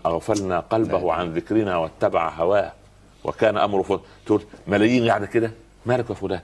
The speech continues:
Speaker 2: لا إله إلا الله.
Speaker 1: بنشوف، آه، آه، المسلسل. تقول: "يا حسرة على العباد". ملايين قاعدة تشوف مسلسل.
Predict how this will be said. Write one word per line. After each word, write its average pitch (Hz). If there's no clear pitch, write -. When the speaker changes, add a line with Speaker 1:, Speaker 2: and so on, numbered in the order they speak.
Speaker 2:
لا 78
إله 71
إلا 71
الله. 71
Speaker 1:
بنشوف، -
آه، 90
آه، 65
المسلسل. 87
تقول: 87
"يا 87
حسرة 78
على 76
العباد". 62
ملايين 95
قاعدة 82
تشوف 82
مسلسل. -